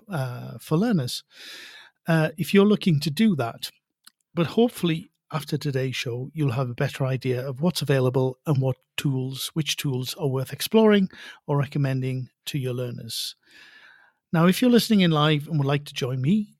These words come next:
um, that would be great, especially I don't have any guests joining me on today's show. This is the first time I've done this, uh, solo, so I'd love the company if you have something to say.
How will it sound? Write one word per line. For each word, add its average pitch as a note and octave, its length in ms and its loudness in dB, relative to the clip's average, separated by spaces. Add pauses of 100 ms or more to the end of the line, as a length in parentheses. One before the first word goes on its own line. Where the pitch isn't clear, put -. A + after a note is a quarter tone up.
um, C#3 360 0
that G#3 140 -2
would E3+ 100 -2
be C3+ 120 -4
great, A2+ 420 -8
especially - 380 -4
I - 20 0
don't F#3 200 4
have E3 140 2
any D#3 120 2
guests D3 340 0
joining C3+ 300 0
me B2+ 120 -2
on B2 140 -4
today's B2 320 -8
show. C3+ 380 -6 (240)
This - 180 -8
is C#3+ 140 -10
the C3 80 -12
first D3+ 280 0
time C#3+ 200 0
I've A#2+ 180 -6
done C3+ 240 0
this, - 580 -8
uh, C#3 140 -4
solo, C3+ 580 0
so B2 400 -4 (540)
I'd C#3 160 0
love D3+ 160 2
the - 60 -16
company D3+ 560 2 (100)
if D3+ 240 -4
you D3 80 2
have C3+ 160 0
something C3+ 320 -2
to - 80 -10
say. D3+ 300 -4